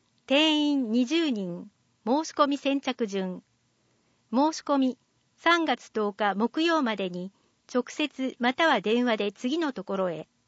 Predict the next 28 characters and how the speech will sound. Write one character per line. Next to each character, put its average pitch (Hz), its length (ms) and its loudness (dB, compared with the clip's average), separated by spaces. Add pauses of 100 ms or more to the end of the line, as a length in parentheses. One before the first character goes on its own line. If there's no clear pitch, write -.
(880)
申 294 180 4
し - 100 -8
込 269 180 0
み、 254 280 0
問 254 240 0
い 247 60 2
合 226 60 0
わ 226 100 -2
せ。 - 280 -6 (540)
交 311 220 2
通 311 200 -2
政 294 320 -2
策 - 260 -4
課、 214 340 -2
交 302 220 -2
通 330 200 -2
政 294 340 -2
策 269 220 -6
係。 185 460 -4 (480)
電 254 280 2
話、 226 200 0 (460)
五 320 260 4
五 311 280 2
一 190 420 -10 (220)
零 311 320 2
二 294 220 0
九 214 300 -6
一。 196 420 -12